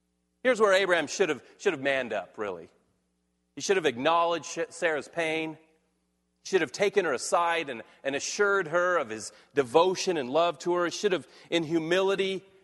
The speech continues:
accepted full blame and responsibility. He should have dealt kindly and yet firmly with Hagar.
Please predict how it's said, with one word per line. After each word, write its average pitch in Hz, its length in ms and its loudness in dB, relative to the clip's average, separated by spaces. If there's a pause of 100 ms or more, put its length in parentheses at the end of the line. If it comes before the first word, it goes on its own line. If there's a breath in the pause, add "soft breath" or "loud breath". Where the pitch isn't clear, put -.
accepted 160 600 -2
full 202 360 2
blame 180 720 -2 (1600)
and 143 80 -6
responsibility. 160 1000 -2 (400)
He 185 80 -4
should 214 180 2
have 196 100 -2
dealt 143 240 0
kindly 185 560 -2
and 131 120 -6
yet 113 160 -4
firmly 175 480 -2
with 113 160 -6
Hagar. 156 580 -2